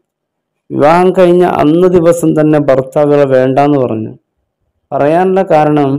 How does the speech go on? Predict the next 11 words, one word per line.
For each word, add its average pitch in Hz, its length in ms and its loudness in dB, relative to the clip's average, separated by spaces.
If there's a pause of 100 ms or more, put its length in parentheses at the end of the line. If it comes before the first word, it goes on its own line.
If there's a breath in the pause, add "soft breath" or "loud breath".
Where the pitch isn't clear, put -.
(520)
കാരണം 160 180 -2
സ്വകാര്യ 156 640 0
ഭാഗത്ത് 143 540 -2
ഒരു 143 220 0
അന്യവൻ്റെ 160 680 0
പേരാണ് 147 500 0
അവിടെ 131 180 0
വെച്ച് 127 260 -6
കാണുന്നത്. 117 440 -4 (1900)
അപ്പോൾ 156 240 -8
അവൻ 156 180 0